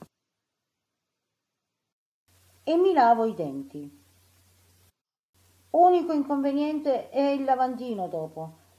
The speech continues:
tutto sporco, dovrò risciacquarlo. Ma noto subito un miglioramento ai miei denti. Allora mi invento, prendo una foglia di salvia,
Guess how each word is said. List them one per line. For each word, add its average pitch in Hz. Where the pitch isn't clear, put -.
tutto 311
sporco, 156
dovrò 220
risciacquarlo. 151
Ma 247
noto 330
subito 330
un 311
miglioramento 277
ai 233
miei 208
denti. 160
Allora 359
mi 320
invento, 180
prendo 330
una 254
foglia 262
di 196
salvia, 202